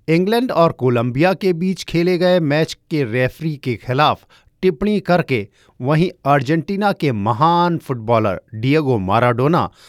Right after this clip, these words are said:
विवादों में घिर गए हैं। फुटबॉल की शीर्ष संस्था फीफा ने माराडोना के उस बयान की कड़ी निंदा की है, जिसमें उन्होंने कहा था कि कोलंबिया अंतिम सोलह के मैच में इंग्लैंड से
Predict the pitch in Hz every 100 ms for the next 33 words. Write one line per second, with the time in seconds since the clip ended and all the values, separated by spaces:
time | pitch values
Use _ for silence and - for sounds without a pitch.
0 | - 135 175 185 180 185 190 185 139 131
1 | 117 135 139 139 139 139 143 _ _ _
2 | _ _ - - - 196 170 180 180 -
3 | 120 - 147 123 - 139 143 - 160 165
4 | - _ _ - 202 214 220 214 226 208
5 | 120 120 123 120 123 143 165 147 - 120
6 | 117 104 113 139 151 120 104 _ 127 156
7 | 214 214 208 208 - 220 175 214 277 _
8 | 113 110 123 123 113 123 135 165 147 104
9 | - - _ _ - 151 165 175 196 208
10 | - _ _ 151 139 135 147 165 170 180
11 | 185 - 131 120 113 - - 151 160 -
12 | 120 98 113 135 - 151 170 170 _ _
13 | 165 185 196 214 - 196